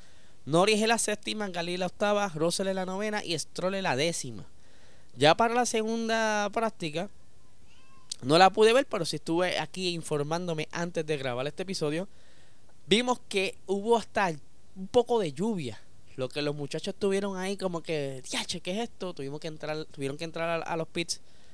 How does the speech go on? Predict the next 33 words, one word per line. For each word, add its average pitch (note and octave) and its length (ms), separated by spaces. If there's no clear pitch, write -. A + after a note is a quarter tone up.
para C#3+ 220
así D3 180
entonces D#3+ 500
poder D3+ 500
cambiar D3 400
los E3+ 100
neumáticos F#3+ 580
para D3 260
que C#3 120
entonces, G#3 720
eh, B2+ 280
poder C3+ 240
seguir F3 300
practicando. F#3 760
Pero A#3 280
se F#3+ 160
espera A#3+ 340
que F3+ 160
no E3+ 60
haya G3+ 160
lluvia F3+ 440
durante C3+ 960
el C#3 120
resto C#3+ 300
del E3+ 120
fin F3 160
de F#3+ 60
semana. F3 320
Estuve C3+ 300
verificando, D3 840
eh, A#2 260
el C3 140
forecast, F#3+ 520